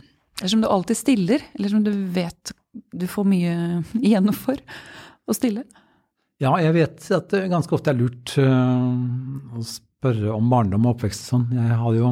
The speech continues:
Speaker 2: hatt noen sånne morospørsmål. Litt sånn dagbladaktig. Jeg har jo for eksempel, jeg kan for eksempel si, mm, kan man si det slik at det var hjemmet som sviktet i ditt tilfelle, sier jeg. <laughs> Og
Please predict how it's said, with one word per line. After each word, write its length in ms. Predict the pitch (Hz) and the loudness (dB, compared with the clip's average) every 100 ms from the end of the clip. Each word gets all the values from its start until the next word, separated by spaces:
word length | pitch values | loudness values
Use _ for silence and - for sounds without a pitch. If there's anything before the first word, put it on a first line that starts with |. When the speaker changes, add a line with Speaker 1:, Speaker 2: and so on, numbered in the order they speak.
| 120 117 | 0 -2
Speaker 2:
hatt 160 | 120 | 0
noen 140 | 139 139 131 | 0 0 2
sånne 160 | 123 | 2
morospørsmål. 760 | 135 143 113 104 95 113 143 135 127 - - - _ _ _ _ _ _ _ 127 | 2 2 0 -2 -2 0 0 0 -4 -16 -20 -20 _ _ _ _ _ _ _ -2
Litt 140 | 120 | -2
sånn 300 | - 117 113 127 143 | -2 -2 -2 -4 0
dagbladaktig. 640 | 131 117 110 110 - 135 | 0 2 0 -4 0 0
Jeg 140 | 127 120 | 2 2
har 180 | 123 | 2
jo 60 | 120 | 2
for 100 | 123 | 0
eksempel, 400 | 123 120 175 147 143 151 | -2 -2 -2 -2 -2 -4
jeg 100 | 120 | -2
kan 160 | 139 131 | 0 2
for 80 | 131 | 2
eksempel 240 | 113 117 | 0 0
si, 140 | 127 127 | 2 2
mm, 880 | 127 131 123 120 131 123 _ - 120 | -2 -2 0 -2 -6 -12 _ -18 -4
kan 200 | 131 127 | 0 2
man 160 | 131 | 2
si 240 | 131 127 135 127 - _ _ _ 143 | 0 2 2 2 -4 _ _ _ -2
det 80 | 131 | 0
slik 240 | 143 156 139 | 0 0 0
at 140 | 117 | 0
det 20 | |
var 140 | 123 113 | 2 4
hjemmet 340 | 101 104 131 | 2 2 2
som 140 | 147 131 | 2 2
sviktet 380 | 143 - 143 143 | 0 0 -2 -2
i 60 | |
ditt 220 | 123 131 - | -2 -2 -4
tilfelle, 320 | - 135 156 | -2 0 2
sier 220 | 156 113 | 0 -2
jeg. 320 | 143 - - _ _ - | -4 -16 -20 _ _ -20
<laughs> 760 | - - - 110 - 139 | -18 -16 -8 -6 -2 0
Og 100 | 101 | 0